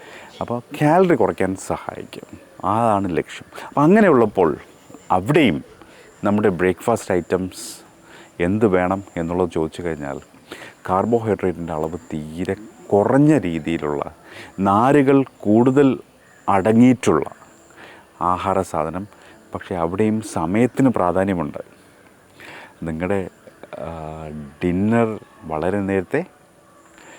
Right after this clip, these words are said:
ബ്രേക്ക്ഫാസ്റ്റ് കഴിക്കുന്നത് ഒരു ഗ്യാപ്പ് കൊടുത്ത ശേഷം മാത്രം കഴിക്കുക.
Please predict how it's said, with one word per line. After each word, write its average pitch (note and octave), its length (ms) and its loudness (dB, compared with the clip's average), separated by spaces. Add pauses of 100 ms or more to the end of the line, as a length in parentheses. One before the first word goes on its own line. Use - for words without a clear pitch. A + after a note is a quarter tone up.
(920)
ബ്രേക്ക്ഫാസ്റ്റ് F#2+ 720 -4
കഴിക്കുന്നത് D#2+ 680 -8 (520)
ഒരു - 120 -14
ഗ്യാപ്പ് D#2+ 640 -10
കൊടുത്ത D2 300 -14 (120)
ശേഷം - 300 -14 (200)
മാത്രം - 380 -14 (540)
കഴിക്കുക. - 360 -10